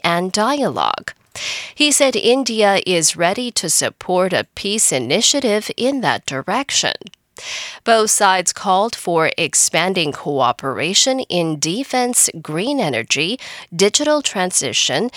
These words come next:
cybersecurity, and space. From the U S, New York Representative George Santos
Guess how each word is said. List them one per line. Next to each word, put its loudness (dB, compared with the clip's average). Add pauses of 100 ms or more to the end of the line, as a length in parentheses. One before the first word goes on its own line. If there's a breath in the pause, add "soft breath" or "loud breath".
(160 loud breath)
cybersecurity, -2 (100)
and 0
space. 0 (1200 loud breath)
From 2
the 2
U 4
S, 4
New 2
York 2
Representative 0
George 0
Santos 0